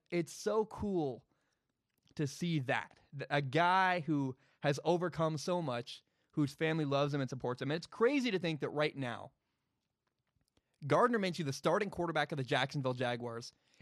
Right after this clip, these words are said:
in a parallel universe, is instead coaching right now at Alabama.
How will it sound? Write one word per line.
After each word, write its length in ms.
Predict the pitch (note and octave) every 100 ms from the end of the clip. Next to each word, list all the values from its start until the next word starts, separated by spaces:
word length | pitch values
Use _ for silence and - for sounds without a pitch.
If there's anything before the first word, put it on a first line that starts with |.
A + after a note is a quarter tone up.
| -
in 120 | F#3+ F#3+
a 100 | F#3+
parallel 540 | - G#3+ C4 B3+ A#3+
universe, 540 | G3 C4 A3 E3 C#3+ -
is 160 | D#3+
instead 640 | E3+ D3+ - - F#3 B3 C4+ _ _ _ _ _ _ _ _ _
coaching 420 | - G3 G#3 G#3
right 220 | D#3+ E3+ E3+
now 240 | D3+ D3+
at 80 | C#3+
Alabama. 540 | C3+ C3+ A#2+ A2+ G2